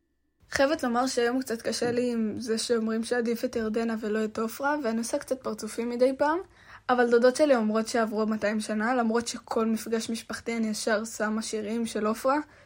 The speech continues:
ורואים את כל המשפחה רוקדת ושרה. תשמעי עמית, לא הייתי מגדירה את עצמי אובססיבית, אבל בואי נגיד שהלכתי בעקבות דודה שלי פעם אחת, ונקלעתי לקט פייט בלשון המעטה, עם חברה טובה,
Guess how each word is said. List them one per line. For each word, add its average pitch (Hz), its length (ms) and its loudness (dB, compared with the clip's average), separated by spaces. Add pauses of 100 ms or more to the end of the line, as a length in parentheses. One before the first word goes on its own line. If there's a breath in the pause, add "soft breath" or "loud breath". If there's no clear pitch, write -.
(200 loud breath)
ורואים 247 300 6
את 240 140 -2
כל 240 460 2
המשפחה 226 520 -2
רוקדת 214 640 0
ושרה. 214 480 -2 (840 soft breath)
תשמעי 277 360 4
עמית, 220 400 -2 (180)
לא - 60 -2
הייתי 302 180 6
מגדירה 214 420 2
את 214 100 -2
עצמי 220 240 -4
אובססיבית, 240 720 -2
אבל 208 220 2
בואי 247 220 4
נגיד 240 340 0
שהלכתי 214 540 -2
בעקבות 214 420 -2
דודה 208 220 0
שלי 262 280 0
פעם 277 260 -2
אחת, 285 400 -2 (500 loud breath)
ונקלעתי 233 640 0 (1080)
לקט 233 280 -2
פייט 294 480 0
בלשון 262 440 -2
המעטה, 254 440 0 (460 loud breath)
עם 247 140 -2
חברה 220 400 0
טובה, 220 260 -2